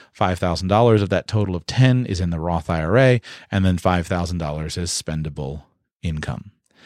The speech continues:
That would be very powerful. And now the grandchild, if they can leave it alone, can also have the money grow over time. It can be grow tax protected for a very long period of time.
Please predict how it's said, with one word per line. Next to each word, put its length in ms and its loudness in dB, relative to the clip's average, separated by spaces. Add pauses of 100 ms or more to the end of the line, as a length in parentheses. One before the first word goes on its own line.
(220)
That 160 2
would 100 4
be 100 6
very 200 4
powerful. 520 -6 (160)
And 120 -2
now 120 6
the 80 2
grandchild, 680 2
if 80 -6
they 160 -2
can 180 -2 (320)
leave 180 6
it 80 4
alone, 540 2 (140)
can 120 2
also 440 4
have 240 0
the 80 -2
money 260 0
grow 380 -2
over 180 -6
time. 420 2 (320)
It 120 -6
can 100 -4
be 80 -4
grow 220 0
tax 260 -2
protected 460 -4
for 100 -6
a 80 -6
very 320 4
long 280 4
period 220 -2
of 60 -18
time. 380 -8